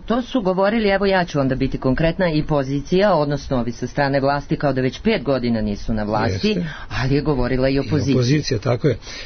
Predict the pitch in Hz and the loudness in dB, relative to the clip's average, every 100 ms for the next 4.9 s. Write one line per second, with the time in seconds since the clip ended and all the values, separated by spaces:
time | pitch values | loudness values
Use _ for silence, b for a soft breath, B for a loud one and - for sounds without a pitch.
0 | B - 127 220 214 226 196 196 196 190 | B -2 0 0 2 0 2 2 2 4
1 | 151 151 147 - - 135 131 127 131 65 | 4 2 2 -2 -10 -2 0 2 0 0
2 | - 151 180 196 170 151 - - - 135 | 0 0 2 4 2 0 -4 -10 -4 2
3 | 156 170 139 135 143 151 170 135 - 147 | 4 4 2 0 0 2 2 2 2 0
4 | 139 127 - 147 127 113 120 120 - | 2 0 0 2 2 2 0 0 -4